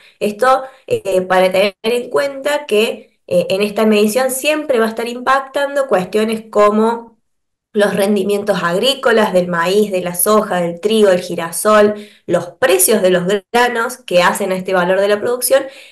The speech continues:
y los costos, eh, que tiene el productor para,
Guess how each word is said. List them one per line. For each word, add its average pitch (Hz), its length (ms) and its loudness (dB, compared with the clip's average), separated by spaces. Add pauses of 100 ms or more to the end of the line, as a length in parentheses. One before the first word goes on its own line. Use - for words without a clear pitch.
y 226 100 -4
los 262 200 4
costos, 262 580 0 (280)
eh, 185 320 0
que 208 140 6
tiene 277 360 0
el 220 40 -2
productor 190 800 0
para, 202 560 0